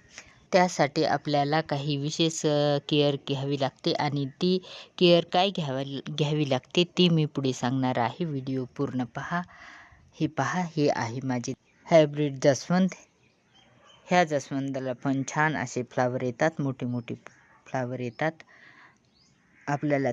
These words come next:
थंडीच्या दिवसात जास्वंदाला जास्त फुले घेण्यासाठी त्याला जास्तीत जास्त ऊन लागेल अशा ठिकाणी ठेवा. आपल्या जास्वंदाला दिवसभराचे ऊन लागेल असे ठिकाणी जर ठेवले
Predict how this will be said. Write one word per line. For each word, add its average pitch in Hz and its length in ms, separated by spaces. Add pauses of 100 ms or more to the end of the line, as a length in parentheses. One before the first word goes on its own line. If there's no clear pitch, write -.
थंडीच्या 156 420
दिवसात 131 340
जास्वंदाला 139 800
जास्त 156 320 (100)
फुले 131 260
घेण्यासाठी 147 800 (1400)
त्याला 131 260
जास्तीत 160 420 (100)
जास्त 151 360 (600)
ऊन 196 260
लागेल 143 420
अशा 156 260
ठिकाणी 135 460
ठेवा. 160 400 (360)
आपल्या 147 500 (260)
जास्वंदाला 147 640
दिवसभराचे 160 840
ऊन 156 240
लागेल 139 320
असे 160 340 (680)
ठिकाणी 147 460
जर 135 200
ठेवले 170 500